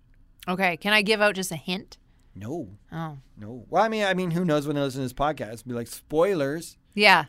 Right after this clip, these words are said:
Speaker 2: But don't do any spoilers.
Speaker 1: Okay, okay, okay, okay.
Speaker 2: But yes, Coral said it was a, she was like, "It was a nerd word. Of course you'd get it." I'm like,
Speaker 1: Uh-huh.
Speaker 2: "All words are nerd words when you're into words."
Speaker 1: <laughs>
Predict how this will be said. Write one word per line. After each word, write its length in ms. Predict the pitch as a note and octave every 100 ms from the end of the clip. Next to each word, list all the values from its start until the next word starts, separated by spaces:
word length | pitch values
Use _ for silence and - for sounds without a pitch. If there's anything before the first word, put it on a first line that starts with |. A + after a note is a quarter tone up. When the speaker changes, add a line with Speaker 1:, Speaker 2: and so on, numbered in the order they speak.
| -
Speaker 2:
But 140 | A#2+
don't 380 | D3+ F3 C4 C4+
do 140 | C4 C#4
any 180 | C#4+
spoilers. 420 | D4 - A#3+ C#4 C4+
Speaker 1:
Okay, 240 | A3+ G#3+ C4+
okay, 360 | C#4 D4+ D4+
okay, 380 | D4 C4+ C4 C4
okay. 280 | B3+ - G3 G#3
Speaker 2:
But 80 | D3+
yes, 260 | G3+ F#3+
Coral 260 | - F#3 F3+
said 200 | F3 E3+
it 80 | E3
was 240 | D#3 C#3
a, 240 | C#3+ C3+ B2+
she 140 | -
was 80 | C3+
like, 100 | B2
"It 40 | G#2
was 120 | G#2+
a 60 | G#2
nerd 480 | B2 A3 C4 C4
word. 360 | G#3+ A3 G#3 F#3
Of 100 | D3+
course 280 | - F#3 F3
you'd 200 | E3+ C#3
get 240 | D3 C#3 A2+
it." 80 | -
I'm 100 | -
like, 200 | - F3+
Speaker 1:
Uh-huh. 240 | F3 G3 F3+
Speaker 2:
"All 120 | D3+
words 320 | C3 A#2+ A#2
are 60 | B2
nerd 320 | B2 B2 A#2+
words 500 | C3 B2+ B2 A2+ - F#3+ -
when 160 | C3+ B2+
you're 140 | B2+
into 280 | C3+ C#3 B2
words." 600 | A#2 C#3+ C3 C3 - -
Speaker 1:
<laughs> 40 | E4+